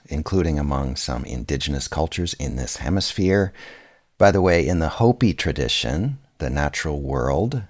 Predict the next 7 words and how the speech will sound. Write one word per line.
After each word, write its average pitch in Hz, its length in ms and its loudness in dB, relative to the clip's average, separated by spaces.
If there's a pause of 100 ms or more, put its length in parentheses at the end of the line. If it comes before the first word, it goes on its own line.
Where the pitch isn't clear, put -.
(240)
uh, 64 180 -8
humanity 76 680 0
included, 78 580 -2
of - 140 -10
course, 147 400 -2 (420)
was 87 140 0
created 98 640 2